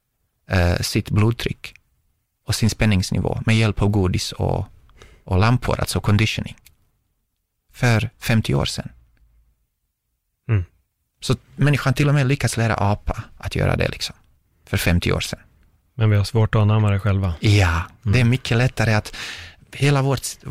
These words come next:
Speaker 1: vår uppväxt och, man ska säga, liksom, kultur handlar mycket om att påverka omvärlden
Speaker 2: Mm.
Speaker 1: för att må bättre. Så jag måste fixa runt omkring mig. Sen kan jag slappna av.
Speaker 2: Mm.
Speaker 1: Medans, så, så det är den som är den stora utmaningen. Även om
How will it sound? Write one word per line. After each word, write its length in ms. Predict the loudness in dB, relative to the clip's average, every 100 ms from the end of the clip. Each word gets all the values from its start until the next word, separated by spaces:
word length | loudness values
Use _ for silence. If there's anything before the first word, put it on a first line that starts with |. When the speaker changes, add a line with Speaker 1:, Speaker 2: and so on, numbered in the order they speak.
| -14 -12
Speaker 1:
vår 400 | -10 -2 0 0
uppväxt 560 | -2 -2 -2 -4 -4
och, 420 | -2 0 -2 -4
man 380 | -8 -12 -4 -4
ska 100 | -2
säga, 220 | -4 -2
liksom, 340 | -2 -4 -6 -6 _ _
kultur 400 | -4 0 0 0
handlar 300 | 0 0 2
mycket 200 | 2 2
om 80 | 0
att 360 | -2 -6 -20 -2
påverka 400 | 0 0 0 2
omvärlden 680 | 2 2 0 -2 -4 -4 -4
Speaker 2:
Mm. 220 | -4 -4 -10
Speaker 1:
för 160 | -2 0
att 120 | 2
må 140 | 2
bättre. 400 | 2 0 -2 -8 -8 _
Så 120 | -2
jag 80 | 2
måste 280 | 2 2 -2
fixa 360 | -2 -4 -2 0
runt 200 | 0 0
omkring 360 | 0 2 0
mig. 220 | -2 -8 -12 _ _ _ _
Sen 180 | -4 -2
kan 100 | 0
jag 100 | 0
slappna 320 | 0 0 0
av. 240 | -2 -4 -12 -14 _ _ -8
Speaker 2:
Mm. 160 | -8 -8 _
Speaker 1:
Medans, 520 | 0 2 2 0 -4 -16 -20 -20 -20 _
så, 200 | -4 -4
så 180 | -2 0
det 100 | 2
är 60 | 2
den 140 | 0
som 200 | 0 0
är 40 |
den 100 | 2
stora 280 | 0 0 2
utmaningen. 580 | 0 2 0 2 0 0
Även 200 | 2 2
om 180 | 0